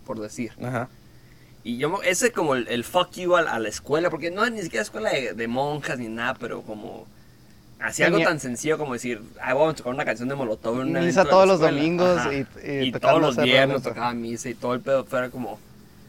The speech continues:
Speaker 1: eh, y a partir de eso, ¿cómo nace ahora que están aquí con los Nasrovia? Que es el, el grupo, en, la banda en la que tienen.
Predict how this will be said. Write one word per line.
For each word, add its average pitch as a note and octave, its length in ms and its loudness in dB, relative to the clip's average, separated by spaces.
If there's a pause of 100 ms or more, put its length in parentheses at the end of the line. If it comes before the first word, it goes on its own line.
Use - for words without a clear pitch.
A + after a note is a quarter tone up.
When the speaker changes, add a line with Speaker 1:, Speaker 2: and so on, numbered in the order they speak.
(440)
Speaker 1:
eh, D3+ 160 0
y E3 160 2
a D3+ 100 0
partir D#3 280 0
de F3+ 80 2
eso, G3+ 340 -4 (420)
¿cómo F3+ 300 0
nace F3+ 480 0
ahora C#3+ 260 4
que - 100 -8
están C#3 220 -6
aquí C3+ 140 -10
con C#3+ 140 -6
los C3 120 -4
Nasrovia? A2+ 560 -2 (160)
Que B2 120 -12
es - 120 -18
el, - 140 -14
el A2 160 -10
grupo, A2+ 320 -8
en, G#2 180 -10 (200)
la A2 160 -4
banda A#2+ 240 -2
en A#2 60 -6
la A2+ 60 -10
que - 140 -20
tienen. G#2 260 -14